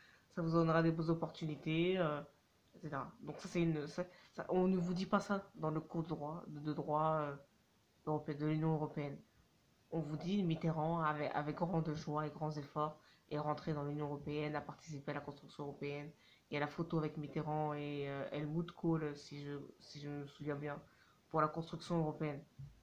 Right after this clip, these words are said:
Mais il vous dit pas pourquoi Mitterrand est rentré dans la construction européenne, en fait. Pour vous dire que même les institutions judiciaires de l'Union européenne, quand même,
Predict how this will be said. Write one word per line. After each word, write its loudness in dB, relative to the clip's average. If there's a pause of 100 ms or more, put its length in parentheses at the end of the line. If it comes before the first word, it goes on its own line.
(880)
Mais 2
il 4
vous -4
dit -2
pas 2
pourquoi -2
Mitterrand 2
est 0
rentré -2
dans 0
la -2
construction -8
européenne, -4
en -8
fait. -14 (1160)
Pour 2
vous 2
dire 4
que 0
même 4
les 2
institutions -2
judiciaires 0 (480)
de 2
l'Union 4
européenne, 2
quand 2
même, 2